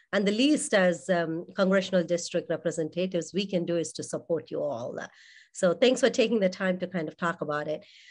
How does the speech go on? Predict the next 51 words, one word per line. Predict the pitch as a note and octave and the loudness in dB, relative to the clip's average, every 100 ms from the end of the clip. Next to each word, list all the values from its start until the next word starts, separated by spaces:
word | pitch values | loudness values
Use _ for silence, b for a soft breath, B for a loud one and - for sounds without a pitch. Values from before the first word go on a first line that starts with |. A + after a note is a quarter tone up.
| b | b
So | D#4 D4 | 4 6
I'm | B3+ C4+ C#4+ | 8 6 6
gonna, | A4 B4 | 6 6
uh, | C4 B3 | 6 4
start | A#3 - D#4 D4 | 2 2 2 2
with | C#4 | 0
Reese, | A#3+ B3 C4+ | 0 -2 -2
but | A3 | 0
I | G#3+ | 0
would | G#3 | 2
love | G#3 A#3 | 2 2
to | B3+ G#3+ | 2 2
ask | F#3 G3 - | 2 0 -2
all | G3+ | -2
three | A3+ G#3 G#3 | -2 -2 -2
of | F#3+ | 0
you | G3 | 0
the | F#3 | -2
same | F#3 F#3+ F#3 | 0 0 0
question. | F#3 A#3+ D#4+ - F#3 F3 G#3+ B B - | 0 -2 -2 0 2 2 -2 B B 2
I | G#3+ A#3 | 4 6
know | A#3 A#3 B3 B3 | 6 4 4 4
as | G3 F#3 | 2 2
a, | G3+ F#3 G3 | 2 4 2
um, | F#3 F#3 F3 | 2 -2 -4
I, | F#3 F#3 | -4 0
I | G3+ | 0
have | G3 G#3+ F#3 | 0 -2 -2
two | C#4 C4+ | -2 2
kids, | B3 A#3 | 2 4
as | G#3 F#3+ | 2 2
I | F#3+ | 0
said, | F#3+ G3 | 2 2
I'm | F#3 F3+ | 2 0
a | |
Fairfax | F#3+ G3 G3+ F#3+ | 0 0 0 -4
County | - F#3+ F#3 | -2 2 2
mom | F3+ F3 F3 | 2 0 0
myself. | F3+ F3 F#3 G3+ F#3+ G3 B B B B - | 0 -2 0 2 4 2 B B B B 2
Uh, | G#3 G#3 G3+ | 6 6 4
so | F#3+ C4 | 4 4
education | A#3 C4 C#4+ D4+ D#4 C#4+ | 4 2 2 0 0 2
is | C4 | 2
very | F#3+ A3 A3 | 2 0 0
important | G3 G3 G3+ G3 | -2 -2 -2 -2
to | G3+ | -4
me | F#3+ F#3 | -2 2
as | F#3 | 2
an | F3+ | 0
immigrant. | E3 F#3+ G#3 E3 D#3+ E3+ G3+ G3 | -2 -4 -4 -2 0 -2 -2 -2
Uh, | F#3+ | -2